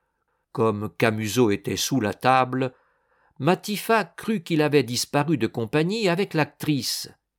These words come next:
Il laissa ses hôtes fumant, buvant, riant, disputant, et suivit Florine quand elle alla se coucher. Le jour surprit les combattants,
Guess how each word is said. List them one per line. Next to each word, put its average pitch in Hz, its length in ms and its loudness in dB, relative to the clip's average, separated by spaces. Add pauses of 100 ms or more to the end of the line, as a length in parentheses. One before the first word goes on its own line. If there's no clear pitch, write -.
(560)
Il 113 220 -2
laissa 117 400 2
ses 113 300 -2
hôtes 113 640 0
fumant, 165 640 -4 (400)
buvant, 156 580 6 (140)
riant, 214 580 4 (300)
disputant, 156 1000 -2 (760)
et 147 100 4
suivit 165 460 -2
Florine 104 640 -4 (380)
quand 143 240 -2
elle 127 100 2
alla 123 200 0
se 120 140 -6
coucher. - 580 -10 (1500)
Le 147 120 6
jour 196 460 2
surprit - 520 -4
les 147 160 0
combattants, 123 840 -2